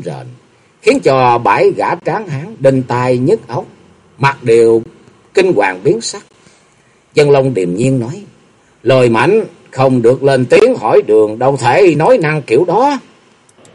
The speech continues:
Đoạn hướng về gã tráng hán, rồi nhếch môi cười nói: "Xin hỏi huynh đài,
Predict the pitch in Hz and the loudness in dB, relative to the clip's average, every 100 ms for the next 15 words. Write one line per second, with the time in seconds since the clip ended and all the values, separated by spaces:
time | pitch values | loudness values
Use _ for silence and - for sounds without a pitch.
0 | _ _ _ _ - 120 110 127 127 160 | _ _ _ _ 0 2 2 2 2 4
1 | 226 151 107 95 90 98 160 165 165 208 | 2 2 0 0 0 -2 -2 -2 -2 -4
2 | 131 139 220 226 _ _ _ - 113 110 | -8 -8 -10 -16 _ _ _ -2 2 2
3 | 107 156 233 165 165 156 90 78 69 127 | 2 0 0 0 0 0 -2 -4 -6 -14
4 | 170 - _ _ _ _ _ _ _ - | -20 -20 _ _ _ _ _ _ _ -6
5 | - 143 160 247 170 151 104 90 80 | -2 0 2 4 2 2 0 0 -6